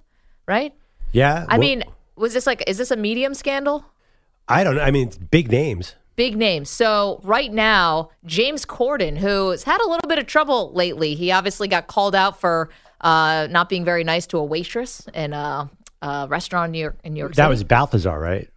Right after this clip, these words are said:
Speaker 2: One
Speaker 1: It
Speaker 2: of my
Speaker 1: was.
Speaker 2: old haunts.
Speaker 1: Yeah, that's, uh, it's not too far away from our studio, in fact. And so that was something he had to apologize for on Instagram. And then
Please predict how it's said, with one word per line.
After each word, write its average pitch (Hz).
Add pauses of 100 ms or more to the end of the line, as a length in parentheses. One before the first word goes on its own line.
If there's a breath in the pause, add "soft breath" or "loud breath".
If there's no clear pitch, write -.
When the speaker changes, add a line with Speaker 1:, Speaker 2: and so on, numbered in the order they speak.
(300)
Speaker 2:
One 113
Speaker 1:
It -
Speaker 2:
of 104
my 113
Speaker 1:
was. 180
Speaker 2:
old -
haunts. 90
Speaker 1:
Yeah, 185
that's, 165
uh, 160
it's 160
not 190
too 196
far 185
away 180
from 170
our 156
studio, 202
in 156
fact. 165 (420 soft breath)
And 196 (420)
so 226
that 220
was 214
something 214
he 214
had 208
to 190
apologize 220
for 196
on 165
Instagram. 147 (100)
And 180
then 202